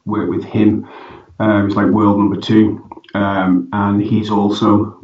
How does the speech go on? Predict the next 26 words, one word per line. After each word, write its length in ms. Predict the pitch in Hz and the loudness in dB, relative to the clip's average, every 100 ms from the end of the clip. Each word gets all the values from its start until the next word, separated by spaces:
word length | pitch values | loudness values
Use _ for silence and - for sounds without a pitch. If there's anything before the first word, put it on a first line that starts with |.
| - | -2
come 320 | 107 104 - _ _ _ _ _ _ _ - | 0 0 -4 _ _ _ _ _ _ _ -8
across 480 | - 110 110 - | -4 -2 -4 -10
and 100 | 104 | -8
is 80 | 104 | -8
gonna 180 | 107 107 | -4 -2
ride 260 | 104 104 104 | 0 -2 -2
for 60 | |
the 100 | 110 | -4
team. 340 | 107 117 117 - - - | 2 4 4 0 -12 -4
So 100 | 123 | 0
it's 100 | 143 | 2
just 140 | - | 2
those 180 | 113 107 | 2 2
two 160 | - | 0
bike 180 | 107 104 | -4 -2
riders 340 | 98 104 113 117 | -2 -2 -4 -6
<clears throat> 120 | - | 0
who 500 | - 170 - 113 110 | 2 4 2 0 -4
are 20 | |
gonna 140 | 110 107 | -4 -6
help 160 | 113 | -6
support, 480 | - - 117 113 107 - - _ _ - | -8 -6 -2 -2 -6 -14 -20 _ _ -10
and 140 | - | -6
a 100 | 104 | -4
couple 280 | 135 131 110 | -6 -4 -4
of 160 | 104 | -4